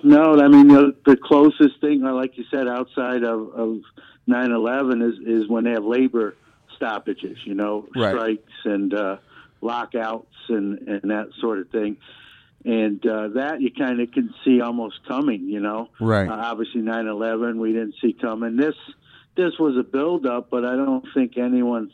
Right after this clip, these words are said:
Speaker 1: thought it was going to, you know, stop games from being played. You know, first it was, "Well, we're not gonna have fans in the arena. We'll just play 'em to empty cra-, you know, no crowds." And, uh, you know, now,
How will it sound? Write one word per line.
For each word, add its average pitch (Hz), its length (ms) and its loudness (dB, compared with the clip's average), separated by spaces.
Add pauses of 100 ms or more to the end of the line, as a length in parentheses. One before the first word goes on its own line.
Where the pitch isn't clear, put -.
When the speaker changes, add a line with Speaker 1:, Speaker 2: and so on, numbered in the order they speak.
Speaker 1:
thought 120 340 -8 (640)
it 123 80 -2
was 113 200 0
going 117 500 -4
to, 107 420 0
you 117 140 -4
know, 101 300 -6 (500)
stop 120 340 -8
games 123 420 0
from 110 180 -4
being 101 260 0
played. 92 320 -4
You 98 80 -6
know, 98 100 -6 (100)
first 131 360 -4
it 117 100 -2
was, 110 340 -4 (680)
"Well, 123 200 -2
we're 120 100 -2
not 120 240 -4
gonna 117 160 -4
have 117 180 -4 (120)
fans 117 360 -2
in 113 160 -2
the 107 140 0
arena. 107 380 2
We'll 101 140 0
just 101 220 -4 (220)
play 107 220 -2
'em 104 140 -4 (120)
to 104 300 0 (520)
empty 107 340 -2
cra-, 113 320 -6
you 113 80 -4
know, 107 140 -4
no 107 240 -4
crowds." 113 640 -8
And, 95 300 -4
uh, 98 220 -4 (560)
you 110 80 -2
know, 104 180 -4
now, 104 440 -8